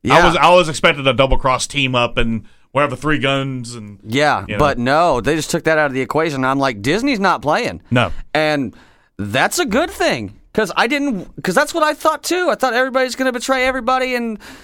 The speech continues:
Speaker 1: they're all gonna go their separate ways. No, uh, ta-, be unpredictable, Rise of Skywalker.
Speaker 2: <laughs> No, they, they, they, uh, they co-, completely out of left field with it, and it was justified because
Speaker 1: Yes.
Speaker 2: you,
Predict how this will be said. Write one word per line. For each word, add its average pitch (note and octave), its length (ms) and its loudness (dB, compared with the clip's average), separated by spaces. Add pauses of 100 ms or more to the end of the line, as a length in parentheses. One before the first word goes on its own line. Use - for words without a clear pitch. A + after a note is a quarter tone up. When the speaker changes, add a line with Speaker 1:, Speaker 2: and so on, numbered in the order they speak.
(280)
Speaker 1:
they're G3 240 2
all A#3 60 2
gonna A#3 160 0
go A3+ 140 2
their A3 100 0
separate A#3 280 0
ways. A#3 300 0
No, F#3+ 380 0
uh, A#2 220 -8 (120)
ta-, - 260 -4 (400)
be C4 340 0
unpredictable, G#3 840 -2 (300)
Rise G#2+ 300 -2
of F#2 100 -14
Skywalker. A2+ 500 -2 (120)
Speaker 2:
<laughs> - 1500 0 (1120)
No, D3+ 280 6
they, C#3+ 100 4
they, C3+ 320 0
they, C#3+ 220 2
uh, B2+ 320 2
they B2+ 340 -4
co-, C3 220 -6
completely D3 440 2
out C#3+ 140 4
of C3 60 2
left B2+ 180 2
field B2+ 240 0
with A#2+ 140 0
it, B2 120 -2
and B2 100 0
it C3 100 -2
was A#2 160 -2
justified A#2+ 680 -2 (400)
because B2+ 460 0
Speaker 1:
Yes. - 20 -
Speaker 2:
you, A#2+ 360 -2